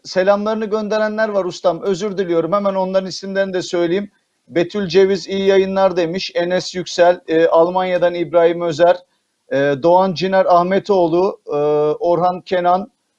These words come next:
e, yine Uğur Gürbüz, e, sizlere çok selamlar söylemişler ustam. E, siz olunca konuklar, yorumlar coştu. E, buyur ustam, e, yine söz sende.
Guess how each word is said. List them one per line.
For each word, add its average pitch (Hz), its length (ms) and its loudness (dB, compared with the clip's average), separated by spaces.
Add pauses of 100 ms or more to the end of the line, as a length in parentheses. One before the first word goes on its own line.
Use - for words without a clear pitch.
(140)
e, 143 320 0
yine 180 380 0 (260)
Uğur 180 300 2
Gürbüz, 175 640 -2
e, 170 200 -2
sizlere 180 420 -2
çok 190 200 -4
selamlar 175 440 2
söylemişler 139 600 -4
ustam. 185 380 -2 (400)
E, 151 340 2
siz 175 240 -6
olunca 180 560 2
konuklar, 165 440 0
yorumlar 170 520 0
coştu. 170 680 -2
E, 151 180 -4
buyur 208 200 0
ustam, 139 360 -2 (140)
e, 147 40 -6 (120)
yine 170 180 -2
söz - 440 -4
sende. 123 340 -2